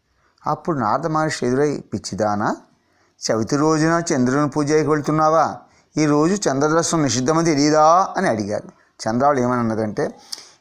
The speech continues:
"ఈ రోజు చంద్రదర్శనం వల్ల ఏమవుతుంది?" అని అడిగింది. నారదుడు అంటారు, "అకారణంగా కళంకం అపవాదం వస్తుంది, అకారణంగా వస్తుంది కళంకం." అది చంద్రావళి అంటే, "ఆ, అదే నేను కోరేది.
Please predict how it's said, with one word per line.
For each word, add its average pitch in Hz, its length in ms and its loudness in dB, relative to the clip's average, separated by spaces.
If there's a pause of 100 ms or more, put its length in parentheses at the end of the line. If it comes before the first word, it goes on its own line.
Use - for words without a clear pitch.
"ఈ 156 180 4
రోజు 170 440 2
చంద్రదర్శనం 147 480 0
వల్ల 143 260 2
ఏమవుతుంది?" 143 800 2
అని 160 80 0
అడిగింది. 98 460 -4 (380)
నారదుడు 120 280 0
అంటారు, 127 500 -2 (720)
"అకారణంగా 147 560 2
కళంకం 135 600 0
అపవాదం 113 420 0
వస్తుంది, - 420 -10
అకారణంగా 139 560 0
వస్తుంది - 420 -8 (540)
కళంకం." 104 440 -4 (880)
అది 208 220 -2
చంద్రావళి 156 380 2
అంటే, 147 160 0
"ఆ, 160 320 6
అదే 160 200 0
నేను 147 220 0
కోరేది. 117 520 0